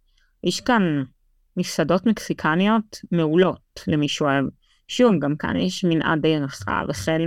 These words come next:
מתקיריות מאוד, אה, קטנות, אה, עממיות, ועד ל-,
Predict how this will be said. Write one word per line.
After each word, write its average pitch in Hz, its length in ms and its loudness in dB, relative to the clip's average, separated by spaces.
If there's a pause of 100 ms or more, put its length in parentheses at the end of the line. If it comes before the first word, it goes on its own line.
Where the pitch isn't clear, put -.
(880)
מתקיריות 180 720 2
מאוד, 170 280 0
אה, 165 120 0
קטנות, 190 800 -2
אה, 143 320 -2
עממיות, 165 720 2
ועד 170 400 -2
ל-, 160 440 -2